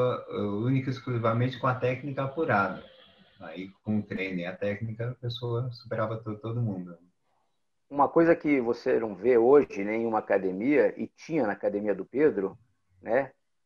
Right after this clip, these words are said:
Speaker 2: é um pedaço de pau, um punhal, né, e uma arma, né?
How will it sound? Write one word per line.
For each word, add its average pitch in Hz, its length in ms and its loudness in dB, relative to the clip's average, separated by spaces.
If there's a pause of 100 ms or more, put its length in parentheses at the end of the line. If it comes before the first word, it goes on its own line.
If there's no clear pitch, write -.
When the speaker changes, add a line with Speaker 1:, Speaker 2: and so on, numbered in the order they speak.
(120)
Speaker 2:
é 131 400 2 (580)
um 147 100 -12
pedaço 139 400 2
de 117 100 -2
pau, 135 500 2 (720)
um 156 120 -4
punhal, 139 720 2 (520)
né, 135 280 -4 (220)
e 131 120 2
uma 151 200 4
arma, 104 600 4 (400)
né? 123 260 -4